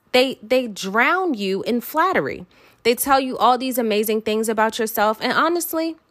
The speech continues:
if you're a person that's used to hanging around negative people, or you're just, like, always the go-getter of your group, or you're always the person with the ideas and the plans, and you're the mover and the shaker,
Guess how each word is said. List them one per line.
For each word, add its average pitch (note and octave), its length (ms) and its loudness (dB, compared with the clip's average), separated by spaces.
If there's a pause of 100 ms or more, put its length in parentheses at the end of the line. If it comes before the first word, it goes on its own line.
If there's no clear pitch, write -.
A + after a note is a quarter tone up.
(680)
if A#3+ 140 0
you're - 140 4
a F4 40 0
person B3+ 400 0
that's G3+ 220 0
used G3+ 180 -4
to G#3 80 2
hanging G3 360 0
around F3+ 460 2 (340)
negative G3 540 0
people, G3+ 560 0
or E3+ 120 4
you're F#3 280 2
just, F#3+ 380 -2
like, E3+ 260 2
always F3+ 440 2
the D#3 80 0
go-getter F3 500 2
of E3+ 200 0
your E3 120 0
group, D#3+ 460 -2
or D#3 100 0
you're E3+ 160 2
always F#3+ 400 2
the D#3+ 80 -4
person F#3 420 -2
with F3 180 -4
the F#2+ 120 -4
ideas F#3 680 0
and D3+ 160 -4
the C3+ 60 -6
plans, G3 640 -4 (340)
and D#3 180 -2
you're G3 180 4
the G3 80 -2
mover F#3+ 320 0
and F#3 140 0
the F3+ 40 -2
shaker, G#3 440 0